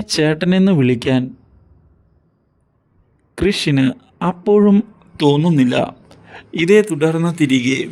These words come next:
വീട്ടിലെത്തുമ്പോഴാണ് തന്നെ രക്ഷിക്കുന്നതിനായി ബലരാമൻ വന്നിരുന്നു എന്നുള്ള കാര്യം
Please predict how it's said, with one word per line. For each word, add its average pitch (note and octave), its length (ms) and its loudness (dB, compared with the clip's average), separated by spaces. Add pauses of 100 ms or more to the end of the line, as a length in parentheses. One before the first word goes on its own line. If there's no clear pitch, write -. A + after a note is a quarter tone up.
(100)
വീട്ടിലെത്തുമ്പോഴാണ് C3+ 1200 0 (1500)
തന്നെ G#3 280 4 (120)
രക്ഷിക്കുന്നതിനായി G3 920 0 (600)
ബലരാമൻ F#3+ 520 2 (140)
വന്നിരുന്നു C3+ 540 0 (400)
എന്നുള്ള D3+ 260 2 (120)
കാര്യം C3 300 0